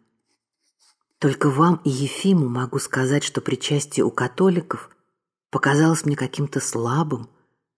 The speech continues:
в сравнении с тем истинным вином, которого я причастилась от православной чаши. Обет мой после перемены вероисповедания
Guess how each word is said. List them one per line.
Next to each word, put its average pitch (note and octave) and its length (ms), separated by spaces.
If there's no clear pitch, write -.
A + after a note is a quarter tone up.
в - 80
сравнении C3 500
с - 100
тем B2+ 300
истинным D3+ 540
вином, C#3 480
которого C3 360
я B2+ 120
причастилась - 840
от - 180
православной A#2+ 680
чаши. - 520
Обет C#3+ 560
мой B2 240
после B2+ 320
перемены C#3+ 640
вероисповедания B2 1120